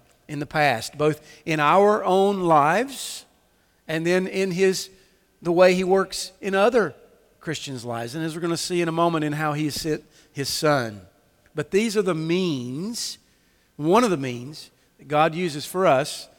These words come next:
that we might endure. In Psalm sixty-three, verses six and seven, King David says, "When I remember you," talking to God, "when I remember you upon my bed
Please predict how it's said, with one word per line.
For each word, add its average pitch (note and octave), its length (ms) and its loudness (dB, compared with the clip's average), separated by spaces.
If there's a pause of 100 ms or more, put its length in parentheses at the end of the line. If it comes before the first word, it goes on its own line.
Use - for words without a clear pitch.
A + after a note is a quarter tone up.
(120)
that D#3 80 -10
we D#3 140 0
might E3 180 0
endure. C#3 640 -2 (1080)
In D#3+ 120 -4
Psalm F3 360 2
sixty-three, D3 960 -4 (680)
verses D3 300 -6
six - 260 -6
and D3 140 -6
seven, A#2+ 400 -2
King E3 300 -4
David D3 460 2
says, B2+ 680 0 (1000)
"When C#3+ 180 -6
I D#3 180 4
remember C#3 1040 -4 (600)
you," B2 540 -4 (120)
talking C#3 360 -10
to C3+ 80 -6
God, B2+ 280 -4
"when A#2+ 140 -10
I D#3 60 -2
remember F#3 360 -2
you E3+ 140 2
upon D#3+ 260 -2
my C#3+ 140 -2
bed A#2+ 540 -8